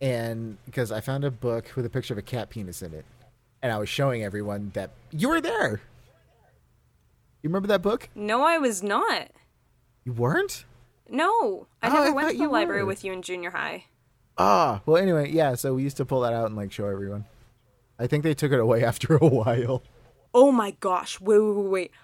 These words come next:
Speaker 2: I think that that book is on our shelf behind our desks.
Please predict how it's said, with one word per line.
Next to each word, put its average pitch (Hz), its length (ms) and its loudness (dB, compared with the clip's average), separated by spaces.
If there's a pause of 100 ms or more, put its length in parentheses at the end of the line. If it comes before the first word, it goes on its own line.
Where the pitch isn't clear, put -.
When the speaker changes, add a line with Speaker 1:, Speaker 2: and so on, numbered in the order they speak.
(200)
Speaker 2:
I 214 80 0
think 233 260 -2
that 254 140 0
that 208 200 -2
book 208 200 -2
is 214 100 0
on 202 160 0
our 185 340 -2
shelf - 440 -4
behind 185 260 -8
our 180 80 -8
desks. - 500 -10